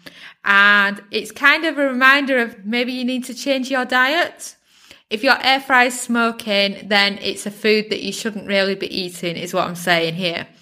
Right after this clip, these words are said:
For example, in the old days, we used to always buy Richmond sausages. And when we started air frying them,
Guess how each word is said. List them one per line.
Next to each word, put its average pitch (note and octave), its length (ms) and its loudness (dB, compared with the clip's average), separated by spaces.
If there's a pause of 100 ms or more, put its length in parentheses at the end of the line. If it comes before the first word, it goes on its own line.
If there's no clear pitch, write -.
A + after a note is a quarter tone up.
(600)
For - 140 2
example, C4 880 2 (220)
in A#3+ 200 2
the A#3+ 100 4
old A#3+ 180 2
days, F#3 320 2
we A3+ 200 -2
used A#3+ 260 -2
to - 100 0
always G3+ 840 2 (140)
buy F#3 300 4
Richmond G3+ 500 -6
sausages. - 800 -8 (520)
And G#3+ 200 4
when C4+ 140 2
we D#4 100 -2
started B3 560 2
air A3+ 200 4
frying F#3 540 2
them, F3+ 300 -2